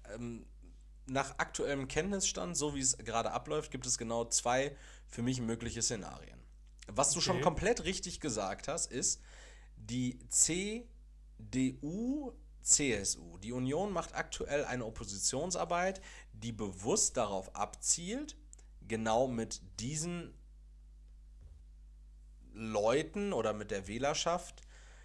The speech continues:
Speaker 1: der potenziellen Wählerschaft der A F D. Das macht mich übrigens nervös, wenn du ein Handy die ganze Zeit in der Hand hast und
Speaker 2: Nee,
Speaker 1: irgendwas
Speaker 2: das,
Speaker 1: nebenbei
Speaker 2: das hat
Speaker 1: tust.
Speaker 2: gleich, hat gleich, ich
Speaker 1: Okay.
Speaker 2: hör schon zu.
Speaker 1: Ähm, mit dieser potenziellen A-F-D-Wählerschaft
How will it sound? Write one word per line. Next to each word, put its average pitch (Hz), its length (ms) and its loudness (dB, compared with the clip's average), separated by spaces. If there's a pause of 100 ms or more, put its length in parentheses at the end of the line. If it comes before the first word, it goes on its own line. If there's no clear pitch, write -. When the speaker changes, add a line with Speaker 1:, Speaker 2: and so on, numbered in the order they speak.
(240)
Speaker 1:
der 104 520 0
potenziellen 110 480 -2
Wählerschaft 107 360 -2
der 80 80 -4
A - 20 0
F - 60 -6
D. 123 60 -4
Das 127 100 -2
macht 165 120 -2
mich 165 100 -4
übrigens 143 220 -4
nervös, 110 440 -4
wenn 87 100 -6
du 92 60 -6
ein 92 100 -8
Handy 117 240 -8
die 76 100 -12
ganze 76 200 -8
Zeit - 100 -12
in 76 60 -12
der - 100 -12
Hand - 140 -10
hast 131 100 -4
und 165 60 0
Speaker 2:
Nee, 185 80 0
Speaker 1:
irgendwas 165 300 2
Speaker 2:
das, 143 80 -2
Speaker 1:
nebenbei 147 240 0
Speaker 2:
das - 20 2
hat 180 160 -2
Speaker 1:
tust. - 0 -
Speaker 2:
gleich, 165 440 -2
hat 156 200 -6
gleich, 151 200 -4
ich - 40 -10
Speaker 1:
Okay. 147 180 0
Speaker 2:
hör 170 120 2
schon 165 200 -6
zu. 127 320 -4 (580)
Speaker 1:
Ähm, 117 440 0 (580)
mit 127 140 -2
dieser 135 140 6
potenziellen 170 480 4
A-F-D-Wählerschaft 143 1080 0